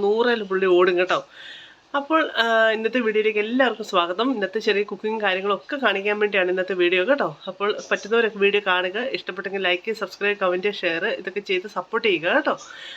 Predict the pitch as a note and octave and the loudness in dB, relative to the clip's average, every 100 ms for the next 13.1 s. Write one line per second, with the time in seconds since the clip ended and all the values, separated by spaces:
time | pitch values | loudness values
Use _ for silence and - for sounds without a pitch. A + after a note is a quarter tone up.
0 | - G#3+ G#3 G#3+ A3 E3+ G#3 F#3+ F#3+ F#3+ | -8 -6 -2 0 2 2 2 4 2 2
1 | F#3 F#3 - G3+ A#3+ A#3 G#3 G#3+ F#3+ G3 | 2 0 0 0 2 2 0 2 2 2
2 | F#3 F#3+ F#3+ G3+ F3 - E4+ G#4+ _ _ | 0 0 0 -4 -6 0 0 0 _ _
3 | F3+ F#3 F#3+ F#3 G3 G3+ A#3 A3+ G3+ G#3 | -10 -4 0 0 0 -2 -2 -2 0 2
4 | G#3 - D4 D4+ A#3 G#3+ A3+ A#3 A3 G3 | 0 -2 -2 2 2 4 2 0 0 0
5 | G3 F#3+ - G3 C4 C4 A#3 C#4 D4+ D4+ | 0 -4 -10 -6 -2 0 0 0 0 0
6 | A3+ G#3 G#3+ G#3+ - - A3 C#4+ D#4 G#3+ | 2 2 2 0 -6 -8 -2 0 2 2
7 | G3 F#3 E3+ F#3 B3+ D#3+ - - - G3+ | 2 0 0 0 0 -4 -10 -20 -6 -4
8 | G#3 G3+ G3 F#3+ G3 F#3+ G3 G3 G3+ G#3+ | -2 0 -2 -2 0 0 0 0 2 4
9 | G#3+ F3+ F#3 F#3 F#3+ B3 - - - - | 4 4 2 0 -2 -6 -10 -20 -20 -20
10 | _ _ - D4 D#4 D4+ C#4 B3 B3+ A#3 | _ _ -2 0 2 2 2 2 0 2
11 | A3+ A#3+ - - G3 A3+ A#3+ - G3+ A3 | 2 0 -6 -10 -6 -2 0 0 0 0
12 | - F3+ - G#3+ G#3+ G#3+ A#3 G#3+ G#3 G#3+ | -2 -6 -4 0 0 0 4 4 4 2
13 | G3+ | 0